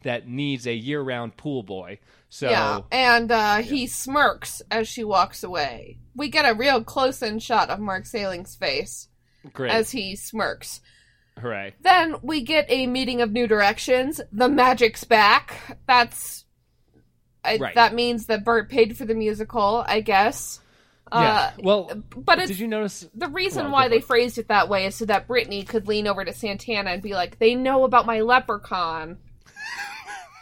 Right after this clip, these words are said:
Speaker 1: Well, so what ends up happening here? Will praises Kurt
Speaker 2: Yes.
Speaker 1: for, you know, kind of spearheading this, and he says, "Kurt and the whole Hummel Hudson household,"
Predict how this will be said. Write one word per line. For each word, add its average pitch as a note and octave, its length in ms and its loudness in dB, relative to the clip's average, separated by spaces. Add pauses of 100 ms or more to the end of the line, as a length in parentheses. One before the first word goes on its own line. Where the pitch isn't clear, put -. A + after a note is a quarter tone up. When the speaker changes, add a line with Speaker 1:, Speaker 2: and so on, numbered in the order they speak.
(460)
Speaker 1:
Well, G3+ 840 -2
so G#3+ 240 0 (360)
what G#3+ 120 0
ends B3 160 0
up G#3+ 60 -6
happening E3+ 300 0
here? A#2+ 200 -4 (400)
Will G#3 680 -2
praises F3+ 440 -6
Kurt C3 420 -8 (280)
Speaker 2:
Yes. - 160 2
Speaker 1:
for, A#2 360 -4
you C3 120 -10
know, A2 200 -6
kind C3 260 -6
of C3+ 100 -4
spearheading C#3 500 -4
this, A2+ 180 -6
and C#3 100 -8
he C3+ 60 -2
says, C#3+ 280 -4 (240)
"Kurt A3+ 280 0
and F#3 160 -4
the F3+ 80 -2
whole G#3 800 0
Hummel C#3+ 720 -4
Hudson C3+ 380 -6
household," A#2 580 -6